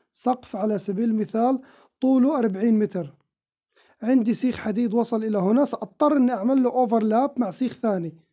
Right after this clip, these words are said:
ثم سيخ ثالث، وهكذا. هذه المسافة، هذه، هذه المسافة طبعًا يا أحباب لها قيمة معينة، المفترض إنه نتقيد بهذه القيمة. يعني مثلًا لو قال لك: "والله المسافة التشريك بين السيخ والسيخ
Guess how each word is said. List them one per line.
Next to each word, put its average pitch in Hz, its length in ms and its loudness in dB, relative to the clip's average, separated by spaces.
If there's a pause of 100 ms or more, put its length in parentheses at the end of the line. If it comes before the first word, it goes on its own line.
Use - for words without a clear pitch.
(240)
ثم 233 300 4
سيخ 233 320 -4
ثالث، 196 380 -2
وهكذا. 190 600 2 (560)
هذه 294 380 4
المسافة، 262 680 2 (180)
هذه، 226 480 0 (680)
هذه 311 220 2
المسافة 269 440 4
طبعًا 240 340 0
يا 226 100 2
أحباب 226 360 0
لها 247 160 4
قيمة 247 300 2
معينة، 220 600 2
المفترض 269 680 2 (140)
إنه 226 280 4
نتقيد 214 580 -2
بهذه 220 340 2
القيمة. 226 340 -2
يعني 220 240 0
مثلًا 240 280 2
لو 208 140 0
قال 247 240 -2
لك: 220 160 -4
"والله 247 140 0
المسافة 233 560 -2 (460)
التشريك 240 560 -2
بين 247 140 2
السيخ 240 300 -2
والسيخ 240 380 -2